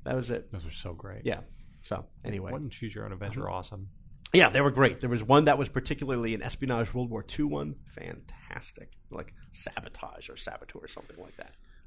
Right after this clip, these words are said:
Speaker 1: Okay.
Speaker 2: Do you tell the Gestapo agent everything
Speaker 1: Yes,
Speaker 2: he wants
Speaker 1: right.
Speaker 2: to know?
Speaker 1: No, no, no.
Speaker 2: Turn
Speaker 1: That's
Speaker 2: to
Speaker 1: not
Speaker 2: seventy-two. Vic is
Speaker 1: Yeah.
Speaker 2: like, "Page seventy-two, page
Speaker 1: <laughs>
Speaker 2: seventy-two."
Speaker 1: No, no, no.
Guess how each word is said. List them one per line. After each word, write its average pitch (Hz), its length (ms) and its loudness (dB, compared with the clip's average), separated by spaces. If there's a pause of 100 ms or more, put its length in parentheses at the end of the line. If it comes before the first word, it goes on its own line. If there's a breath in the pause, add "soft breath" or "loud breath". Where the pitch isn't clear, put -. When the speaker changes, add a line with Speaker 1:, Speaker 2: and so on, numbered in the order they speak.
(100)
Speaker 1:
Okay. - 200 4
Speaker 2:
Do 117 60 6
you 113 80 4
tell 127 340 0
the 127 80 -2
Gestapo 117 680 -2
agent 120 420 -6
everything 117 420 -4
Speaker 1:
Yes, 262 220 12
Speaker 2:
he 127 40 6
wants 131 180 4
Speaker 1:
right. 254 200 12
Speaker 2:
to 160 80 8
know? 226 220 12
Speaker 1:
No, 190 180 12
no, 185 120 10
no. - 20 12
Speaker 2:
Turn 160 220 12
Speaker 1:
That's 160 100 0
Speaker 2:
to 170 60 6
Speaker 1:
not - 80 4
Speaker 2:
seventy-two. 165 880 6
Vic 165 140 12
is 135 60 8
Speaker 1:
Yeah. 117 40 4
Speaker 2:
like, 139 260 0
"Page 139 160 10
seventy-two, 120 400 4
page - 240 12
Speaker 1:
<laughs> - 0 -
Speaker 2:
seventy-two." 247 320 8
Speaker 1:
No, 196 200 2
no, 156 120 2
no. 143 180 0